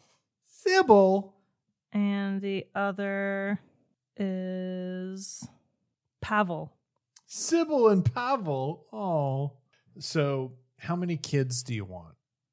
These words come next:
Speaker 1: You know, like a werewolf.
Speaker 2: <laughs>
Speaker 1: Baby, in like
Speaker 2: What's
Speaker 1: a,
Speaker 2: up?
Speaker 1: baby, in like a werewolf <laughs> sense.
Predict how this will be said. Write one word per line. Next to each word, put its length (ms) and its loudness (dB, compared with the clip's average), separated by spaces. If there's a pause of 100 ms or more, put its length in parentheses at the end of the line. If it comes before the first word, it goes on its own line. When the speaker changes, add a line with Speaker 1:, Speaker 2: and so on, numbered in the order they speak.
(160)
Speaker 1:
You 100 10
know, 100 8
like 220 2
a 80 0
werewolf. 680 -2
Speaker 2:
<laughs> 1400 -14
Speaker 1:
Baby, 320 10
in 120 6
like 240 8
Speaker 2:
What's 120 2
Speaker 1:
a, 60 0 (160)
Speaker 2:
up? 60 8
Speaker 1:
baby, 460 8
in 120 4
like 220 6
a 120 12
werewolf 760 8
<laughs> 80 0
sense. 720 2